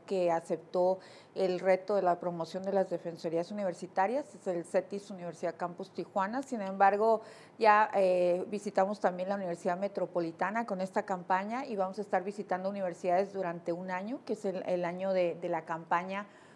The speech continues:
por las defensorías universitarias. El objetivo, eh, general es promover una cultura de respeto a los derechos humanos en Baja California en, en los ambientes universitarios, en los espacios universitarios. Un objetivo específico de esta campaña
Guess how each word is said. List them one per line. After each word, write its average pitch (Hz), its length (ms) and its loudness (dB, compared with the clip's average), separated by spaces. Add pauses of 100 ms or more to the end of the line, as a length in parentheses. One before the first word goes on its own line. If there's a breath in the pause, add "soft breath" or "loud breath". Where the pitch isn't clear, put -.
(180 loud breath)
por 214 240 6
las 190 160 4
defensorías 180 640 -2
universitarias. 214 840 2 (360 loud breath)
El 247 120 6
objetivo, 302 800 2
eh, 220 180 6
general 226 560 4
es 294 180 0
promover 247 440 4
una 269 180 0
cultura 233 400 0
de 247 60 2
respeto 202 420 -2
a 240 60 0
los 214 120 -2
derechos 190 380 -4
humanos 202 340 -4
en 214 100 -6
Baja 190 180 -4
California 202 640 0 (380 loud breath)
en, 226 360 0
en 214 180 0
los 190 220 0
ambientes 190 420 -4
universitarios, 175 640 0
en 190 80 -6
los 175 140 -6
espacios 180 420 0
universitarios. 214 720 2
Un 226 180 -6
objetivo 226 380 0
específico 202 720 -2
de 277 80 8
esta 269 260 4
campaña 269 640 4